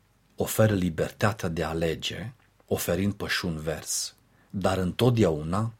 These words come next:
oferind alegeri. Moise merge înaintea poporului și spune, „Iată că vă pun astăzi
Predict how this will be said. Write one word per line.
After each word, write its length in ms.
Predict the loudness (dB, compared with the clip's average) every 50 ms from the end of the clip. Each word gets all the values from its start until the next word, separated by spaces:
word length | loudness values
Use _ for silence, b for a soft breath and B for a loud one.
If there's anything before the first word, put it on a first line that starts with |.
| _ _
oferind 600 | -2 -2 -2 0 -2 -4 -2 0 0 0 -2 -2 -6 _ _
alegeri. 920 | -4 -2 -2 0 0 0 -2 -2 -2 -4 -4 -4 -6 -8 -10 -14 -18 -20 _ _ _ _ _ _ _ _ b b b b b b b _ _ _ _ _ _ _ _ _ _ _ _ _ _ _
Moise 600 | 2 6 8 8 8 8 8 4 2 -2 -2 -6 -10 _ _ _ _ _ _ _ _ _ b b b b b b
merge 240 | b 6 8 8 8
înaintea 320 | 8 8 6 6 6 6
poporului 520 | 6 6 4 4 6 8 8 10 8 8 4
și 80 | 2
spune, 280 | -2 -2 -2 -2 2 4
„Iată 260 | 4 4 4 4 2
că 120 | 2 2 2
vă 160 | 2 2 0
pun 260 | 2 2 4 4 6
astăzi 680 | 6 4 2 2 2 2 2 2 2 0 -2 -4 -6